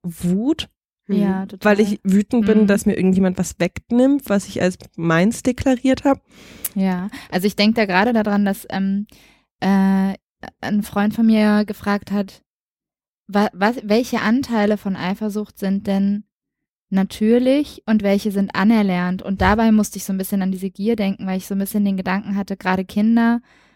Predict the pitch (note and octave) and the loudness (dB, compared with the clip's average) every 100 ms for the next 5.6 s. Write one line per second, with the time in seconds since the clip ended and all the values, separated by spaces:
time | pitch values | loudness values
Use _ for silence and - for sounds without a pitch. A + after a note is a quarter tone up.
0 | _ G3+ G3+ G3+ G#3+ G3 - F#3+ A3+ A3 | _ -2 0 0 0 -4 -2 0 0 -2
1 | G3+ F3+ F3+ F#3+ F#3 F#3 F#3 _ _ _ | -2 -2 -2 -2 -4 -4 -6 _ _ _
2 | _ F#3 F#3+ F#3 G3+ B3 B3 A#3+ A#3+ A3 | _ -2 0 2 2 4 6 6 4 2
3 | G#3 E3+ F#3+ - A3 G3+ - - G3 - | -2 0 0 0 -2 -2 -4 -8 -10 -6
4 | G#3 G#3+ A3 G#3+ G#3+ _ _ G3 - G#3+ | -2 2 2 2 -2 _ _ -10 -8 -8
5 | G3+ G3 F#3 A3 A#3+ A3+ | -4 -2 0 2 2 0